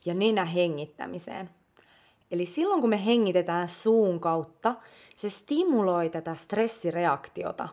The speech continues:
eli sympaattisen hermoston osaa. Ja jos ajatellaan taas eläimiä, niin sä et ikinä näe, että eläimet hengittäis suun kautta.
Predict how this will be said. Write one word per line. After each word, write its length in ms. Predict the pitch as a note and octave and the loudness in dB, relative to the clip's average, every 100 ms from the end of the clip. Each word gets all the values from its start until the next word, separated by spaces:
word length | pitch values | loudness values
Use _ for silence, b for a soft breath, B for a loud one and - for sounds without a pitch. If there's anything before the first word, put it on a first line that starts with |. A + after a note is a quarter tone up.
| - | -10
eli 160 | - E3 | -2 -2
sympaattisen 640 | E3 F#3+ D#3+ C#3+ D#3 D#3 | 0 0 0 0 -4 -8
hermoston 500 | D#3 D#3+ C#3+ C#3+ D3+ | -6 -6 -6 -10 -8
osaa. 360 | D3 - - - - _ _ _ b b b b b b - | -6 -8 -12 -14 -20 _ _ _ b b b b b b 2
Ja 80 | F#3+ | 4
jos 140 | B3+ | 6
ajatellaan 360 | E4+ E4 A3 G3 | 4 6 4 4
taas 200 | F#3+ - | 2 4
eläimiä, 760 | A3 B3+ G#3+ E3+ D3 D3 G3+ - _ - | 4 6 4 2 0 -2 -2 -4 _ -10
niin 440 | F3+ F#3 F#3 F3+ - | -4 -2 -2 -4 -8
sä 320 | - A#3+ D4 | -6 -2 0
et 120 | C4+ - | -2 -4
ikinä 560 | C#4 E4 - C4 G3 | -8 -6 -2 0 0
näe, 440 | F3 F3+ F3 E3+ D#3 - - - | 0 0 0 -2 -4 -12 -16 -6
että 480 | E3+ E3 - D#3+ - - - | -4 -4 -6 -6 -6 -10 2
eläimet 680 | G#3 B3 G#3 D#3+ C#3 - F3 | 4 6 4 2 -2 -6 -4
hengittäis 720 | F3 D#3+ C#3+ - C#3 - - | -4 -4 -6 -4 -4 -4 -2
suun 260 | F3 C#3 | -2 0
kautta. 440 | - - - - | -2 -2 -4 -14